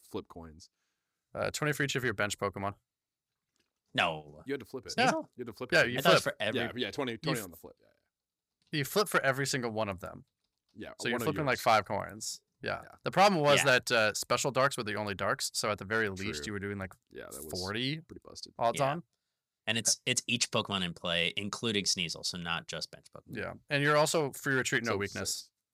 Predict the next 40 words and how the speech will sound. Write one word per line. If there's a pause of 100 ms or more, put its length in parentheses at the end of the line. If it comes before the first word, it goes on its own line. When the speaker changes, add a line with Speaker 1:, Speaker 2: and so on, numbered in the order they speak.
(300)
Speaker 1:
Yeah, (160)
free,
Speaker 3:
Yes,
Speaker 1:
the
Speaker 3:
that's
Speaker 1:
free
retreat
was
nuts.
Speaker 3:
crazy.
Speaker 1:
That
was (280)
a
<laughs>
busted
card. (580)
Uh,
Speaker 3:
So
Sneasel
was
banned
December
sixteenth,
two
thousand.
Birthday
Pikachu
was
September
first,
two
thousand.
Speaker 1:
oh,
September
sixteenth
was
when
Sneasel
was
banned?